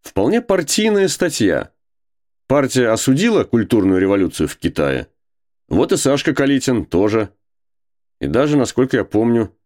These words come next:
с наслаждением. Откуда у нас это ощущение вины перед ними? Им мало, что мы молчим, пришибившись,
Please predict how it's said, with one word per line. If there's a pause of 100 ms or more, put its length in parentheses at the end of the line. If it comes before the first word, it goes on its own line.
(140)
с
наслаждением. (1900)
Откуда
у
нас
это
ощущение
вины
перед
ними? (1000)
Им
мало,
что
мы
молчим, (300)
пришибившись,